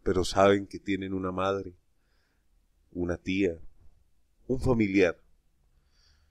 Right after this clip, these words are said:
que es mamá. Disfrútenla, abrácenla. Y un saludo, felicitaciones a todas esas mamás del mundo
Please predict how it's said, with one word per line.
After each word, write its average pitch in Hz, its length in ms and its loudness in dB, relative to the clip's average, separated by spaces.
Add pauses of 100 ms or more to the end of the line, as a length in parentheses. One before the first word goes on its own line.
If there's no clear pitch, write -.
(540)
que 98 120 2
es 90 40 0
mamá. 92 420 2 (680)
Disfrútenla, 95 840 0 (1200)
abrácenla. 87 760 2 (1800)
Y 90 320 -6 (640)
un 107 200 2
saludo, 117 600 6 (160)
felicitaciones 95 760 -2
a 90 100 -6
todas 101 240 0
esas 98 200 -4
mamás 90 380 0
del 87 140 2
mundo 101 440 2